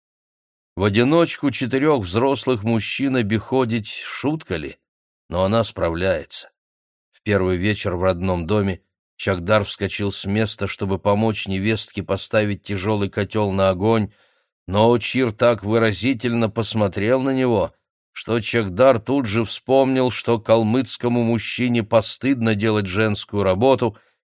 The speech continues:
и сел обратно. Отец хотел сосватать для него, Чагдара,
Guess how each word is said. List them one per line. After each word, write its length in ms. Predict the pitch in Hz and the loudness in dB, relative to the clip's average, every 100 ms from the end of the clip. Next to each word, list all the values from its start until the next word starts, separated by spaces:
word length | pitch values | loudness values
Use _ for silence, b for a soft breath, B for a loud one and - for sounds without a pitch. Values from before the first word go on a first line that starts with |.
| _ - | _ -10
и 100 | 95 | -6
сел 260 | - 107 | -2 0
обратно. 580 | 95 87 101 95 82 73 _ _ _ _ _ _ | 2 2 4 2 0 -14 _ _ _ _ _ _
Отец 480 | - 104 160 175 - | -2 0 0 0 0
хотел 420 | - 139 123 151 | -2 -2 0 0
сосватать 760 | - 131 120 - 147 160 143 107 | 2 2 0 0 0 0 0 -2
для 220 | 95 120 | 0 0
него, 420 | 120 123 143 147 | 2 2 2 2
Чагдара, 920 | 131 - 104 92 110 139 131 127 113 | 2 0 0 2 6 6 8 6 2